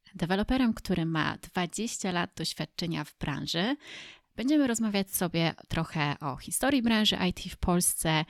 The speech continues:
o tym, jak zmieniało się Ruby i jak zmieniały się rejsy, a, oraz o jego nietypowym hobby związanym z lataniem. Posłuchajcie i mam nadzieję, że dowiecie się czegoś ciekawego.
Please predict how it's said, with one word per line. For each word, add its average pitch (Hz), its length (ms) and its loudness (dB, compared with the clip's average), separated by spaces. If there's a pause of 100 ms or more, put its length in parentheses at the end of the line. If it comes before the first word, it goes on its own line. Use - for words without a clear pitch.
(480)
o 180 80 2
tym, 165 340 0
jak 170 360 0
zmieniało 233 480 0
się 190 340 2
Ruby 170 480 -2 (300)
i 156 220 2
jak 151 180 -2
zmieniały 151 380 -4
się - 140 -8
rejsy, 233 560 0 (380)
a, 175 240 -4
oraz 311 260 -2
o - 40 -10
jego 185 160 -6
nietypowym 175 680 -4
hobby 156 380 -2
związanym 139 560 -4
z - 80 -10
lataniem. 208 560 2 (480)
Posłuchajcie 196 600 2
i - 140 -6
mam 196 180 2
nadzieję, 165 380 2
że 190 160 0
dowiecie 165 340 -4
się - 120 -8
czegoś - 260 -8
ciekawego. - 540 -6